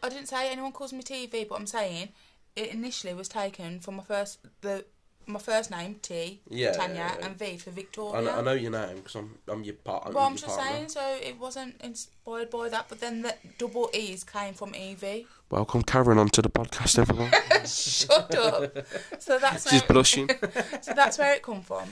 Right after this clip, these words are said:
Speaker 1: So
Speaker 2: Yeah.
Speaker 1: yeah, Evie. When I was, like, younger, when Pokemon first ever came out.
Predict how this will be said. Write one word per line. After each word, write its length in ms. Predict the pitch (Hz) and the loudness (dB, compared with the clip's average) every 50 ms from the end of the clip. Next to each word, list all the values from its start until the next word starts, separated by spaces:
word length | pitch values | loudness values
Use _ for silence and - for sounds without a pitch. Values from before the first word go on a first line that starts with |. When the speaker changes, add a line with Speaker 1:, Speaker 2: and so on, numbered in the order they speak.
| - - | -12 -6
Speaker 1:
So 140 | - 208 196 | 0 2 2
Speaker 2:
Yeah. 160 | 196 202 190 - | 2 2 0 -2
Speaker 1:
yeah, 260 | 196 196 165 165 - - - | -2 -2 -2 -2 -4 -8 -8
Evie. 640 | - 240 254 277 277 202 175 - - - - - _ _ - - - - - - - _ _ _ _ _ _ _ _ _ _ - 208 | -6 -6 -6 -6 -8 -10 -12 -12 -12 -12 -14 -14 _ _ -20 -20 -20 -20 -20 -20 -20 _ _ _ _ _ _ _ _ _ _ -12 -4
When 280 | 208 254 285 302 302 | 0 2 2 4 4
I 40 | 311 302 | 2 0
was, 220 | 311 302 302 302 | 0 0 -2 0
like, 280 | 302 277 269 269 262 - - _ _ _ | 0 2 0 0 -2 -4 -12 _ _ _
younger, 340 | - 202 214 214 208 196 180 | -10 -6 -4 -4 -4 -4 -4
when 140 | 185 185 190 | -4 -6 -4
Pokemon 500 | 180 220 196 190 - 208 196 185 - 175 | -4 -2 -4 -2 -2 -4 -6 -6 -8 -8
first 360 | - - 208 196 190 190 - - | -2 2 4 4 4 2 -2 -6
ever 180 | - 190 175 185 | -6 -6 -6 -6
came 320 | 180 202 185 180 175 175 170 | -6 -4 -6 -6 -6 -6 -8
out. 300 | 160 160 165 180 220 | -6 -6 -6 -6 -8